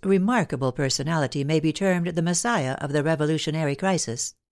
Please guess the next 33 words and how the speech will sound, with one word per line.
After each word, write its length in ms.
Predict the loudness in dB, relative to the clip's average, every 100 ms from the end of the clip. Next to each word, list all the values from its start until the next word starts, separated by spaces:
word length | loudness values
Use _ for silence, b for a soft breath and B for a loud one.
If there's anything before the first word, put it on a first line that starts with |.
| _ _ _ _ _ _
His 240 | 0 2 4
writings 480 | 2 2 0 -2 -2
were 160 | -4
quoted 440 | 0 0 0 0 -2
and 180 | -2 0
read 160 | 2
as 120 | 0
a 60 | 0
new 220 | 2 2
gospel 480 | 2 0 0 -2 -4
by 180 | 0 0
well 240 | 2 2
nigh 240 | 2 2 2
all 300 | 2 0 -2
the 100 | -4
prominent 480 | 0 0 0 -4
leaders 340 | 0 0 0 -2
of 120 | -4
the 40 |
time. 460 | -2 0 0 -2 -6 -14 _ _ _ _ _ _ _ _ -2
Rousseau's 520 | 2 2 4 2 2
doctrines 600 | 2 2 0 -2 -2 -2
were 120 | -2
contained 460 | -2 -2 0 0 0
in 140 | 0
an 100 | -2 0
early 280 | 2 2
essay 360 | 2 2 0 0
on 160 | 0 0
civilization, 920 | 0 2 2 2 2 0 -2 -4 -8 _ _ -4
in 140 | 0
his 220 | 0 0 0
Émile, 540 | 2 2 2 0 -4